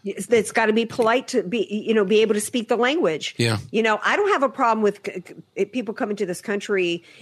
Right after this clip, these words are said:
Speaker 1: and their accents are really heavy or whatever. But, y-, but if you can't commute, one time I was going through a drive-through and this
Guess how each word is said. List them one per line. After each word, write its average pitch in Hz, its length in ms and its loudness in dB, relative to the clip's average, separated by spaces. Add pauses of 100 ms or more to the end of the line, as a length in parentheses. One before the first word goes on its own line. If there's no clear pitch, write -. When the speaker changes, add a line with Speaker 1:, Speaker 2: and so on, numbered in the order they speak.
(160)
Speaker 1:
and 196 180 0
their 185 160 0
accents 185 460 -4
are 185 60 -6
really 180 260 -2
heavy 180 380 -2
or 175 80 0
whatever. 190 420 0 (300)
But, 214 280 0
y-, 202 140 -8 (180)
but 220 220 -2
if 233 180 0
you 247 200 0
can't - 260 -2
commute, 233 320 -4
one 269 160 0
time 220 460 -2
I 208 100 -2
was 196 160 -2
going 220 240 0
through 233 140 -6
a 190 80 0
drive-through 165 840 -4
and 185 140 -6
this 269 160 -6